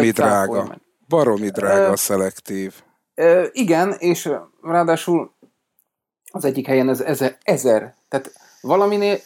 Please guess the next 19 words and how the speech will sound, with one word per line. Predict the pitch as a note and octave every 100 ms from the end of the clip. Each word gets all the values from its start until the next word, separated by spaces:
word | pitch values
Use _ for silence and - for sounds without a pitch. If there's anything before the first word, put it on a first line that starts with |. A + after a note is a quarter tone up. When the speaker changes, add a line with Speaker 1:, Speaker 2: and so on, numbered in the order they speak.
| -
Speaker 1:
amit | F3 E3+
mondtunk, | F#3 E3+ D3 C#3
ugye | C#3+ C3+
a |
tíz | F3+ E3+ C#3
vagy | C3+
háromszázalékos | C#3 C3 B2 C3 C3 B2+ C3 C3 - - - _
likvid, | B2+ C#3+ C#3 B2+ B2+ - _ _ _ _ -
ö, | C3
Speaker 2:
Igen, | C#3 B2+ A#2
Speaker 1:
aroma, | D#3 D#3 C#3 D3
Speaker 2:
igen, | A#2
Speaker 1:
ez | F#3+ D#3+
is | D#3
Speaker 2:
igen. | F3
Speaker 1:
ugyanolyan, | C#3 C3 D3+ G3 A#3 - _ - - _ _ _ _ _ -
ezer | F#3 F3 D3
forinttal | - C#3 C3 C3+ B2+
drágább | C#3 C3 B2 A#2 - - -